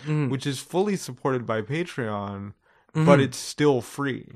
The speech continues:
Speaker 1: Yes, that is, that's
Speaker 2: Right.
Speaker 1: cool. I was maybe thinking about that, but
Speaker 2: Right.
Speaker 1: his, you have no choice.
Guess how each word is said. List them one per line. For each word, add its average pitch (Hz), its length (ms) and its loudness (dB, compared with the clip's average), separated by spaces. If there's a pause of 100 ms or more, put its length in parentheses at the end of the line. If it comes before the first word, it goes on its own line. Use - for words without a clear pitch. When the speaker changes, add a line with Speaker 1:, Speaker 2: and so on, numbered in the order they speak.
(280)
Speaker 1:
Yes, 156 260 6
that 190 300 8
is, 156 180 6
that's 156 280 8
Speaker 2:
Right. 123 40 -2
Speaker 1:
cool. 151 160 8
I 131 80 8
was 135 140 2
maybe 170 240 6
thinking 156 220 4
about 131 160 4
that, 135 140 4
but 139 120 2
Speaker 2:
Right. 139 100 6
Speaker 1:
his, 185 220 8
you 156 80 4
have 143 100 2
no 127 100 0
choice. - 640 0